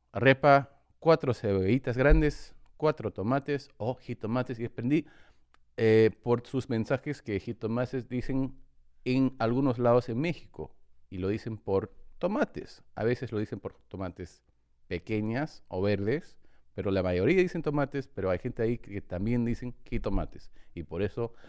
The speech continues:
la semana pasada cuando yo dijo, "¿Qué chucha es jitomate?", eh, ustedes me, me dijeron lo que es, así que muchísimas gracias. Ok. Luego aceite al gusto, dos libras de carne pulpa molida, tres tazas, puta madre, esta es preparación.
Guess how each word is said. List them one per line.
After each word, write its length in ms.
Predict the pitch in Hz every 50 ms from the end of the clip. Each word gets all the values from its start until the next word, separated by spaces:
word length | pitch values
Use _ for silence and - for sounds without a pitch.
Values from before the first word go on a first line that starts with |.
| - - - - - _
la 100 | 87 82
semana 340 | - 95 98 104 110 107
pasada 340 | - 95 92 - 113 107 107
cuando 240 | - - 95 90 87
yo 100 | 87 95
dijo, 280 | 101 - - 107 104 - - _
"¿Qué 180 | - 120 120
chucha 360 | - - 127 120 - - 101
es 80 | 110 104
jitomate?", 640 | - 107 95 - 104 110 143 160 156 - 135 143 143 - - - _ _ _ _ _ -
eh, 240 | - 92 92 95 95 -
ustedes 380 | 104 - - 95 95 90 -
me, 280 | 98 92 90 90 98 98
me 120 | 104 95 92
dijeron 340 | 92 87 - 92 101 98 - -
lo 160 | 98 101 92
que 160 | - 143 170
es, 120 | 160 -
así 200 | 78 80 - 92
que 140 | 92 104 98
muchísimas 420 | 101 98 92 - 85 82 110 110 131
gracias. 320 | 160 180 - - 71 - - - - - - - - -
Ok. 160 | - 180 - 185 - - - - - - - - - - - - - - - - - - -
Luego 300 | 107 104 104 107 113 107
aceite 440 | 98 90 - 110 107 101 - 110 101
al 100 | 92 92
gusto, 420 | 107 135 127 123 135 131 131 - -
dos 180 | 107 101 -
libras 240 | 104 101 101 101 -
de 80 | - 85
carne 280 | - 107 98 98 101
pulpa 360 | 92 - - 107 - - 101 92
molida, 460 | 92 90 87 110 135 139 131 131 127 - _ -
tres 160 | - 95 98 -
tazas, 260 | - 107 - 107 -
puta 360 | - - - 95 - - 73
madre, 280 | 71 82 85 80 76 -
esta 200 | - 85 - -
es 60 | - -
preparación. 520 | 90 - 80 78 78 76 - - 98 92